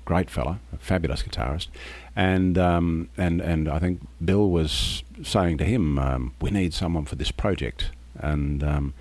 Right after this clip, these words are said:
and David, uh, suggested, "Oh,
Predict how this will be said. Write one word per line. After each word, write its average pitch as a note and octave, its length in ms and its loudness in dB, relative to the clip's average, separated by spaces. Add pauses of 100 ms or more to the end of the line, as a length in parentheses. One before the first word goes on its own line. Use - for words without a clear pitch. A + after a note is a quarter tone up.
(480)
and D2+ 180 0
David, D#2+ 440 2 (640)
uh, C#2 500 -2 (140)
suggested, D#2+ 680 0 (220)
"Oh, F#2+ 360 2